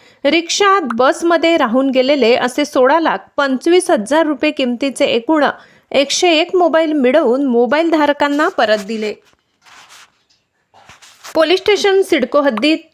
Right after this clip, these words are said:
विविध ठिकाणावरून रिक्षा, बसमध्ये राहून गेलेले, हरविलेले तसेच चोरी गेलेले असे विविध कंपनीचे मोबाईल पोलीस स्टेशन सिडको येथे विविध तक्रारी दाखल आहेत. नमूद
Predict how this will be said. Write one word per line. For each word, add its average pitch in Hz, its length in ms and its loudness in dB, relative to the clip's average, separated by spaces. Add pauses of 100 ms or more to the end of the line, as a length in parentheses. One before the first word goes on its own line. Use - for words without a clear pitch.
विविध 294 260 0
ठिकाणावरून 339 680 0
रिक्षा, 277 380 -2
बसमध्ये 269 560 0
राहून 254 280 -2
गेलेले, 262 380 0
हरविलेले 254 720 0
तसेच 240 260 -2
चोरी 254 280 0
गेलेले 285 340 0
असे 294 280 0 (420)
विविध 302 220 2
कंपनीचे 359 540 0
मोबाईल 269 560 0 (560)
पोलीस 311 280 2
स्टेशन 381 400 0
सिडको 277 380 0
येथे 269 320 0
विविध 254 340 -4
तक्रारी 311 420 0
दाखल 226 360 0
आहेत. - 120 0 (460)
नमूद 302 240 0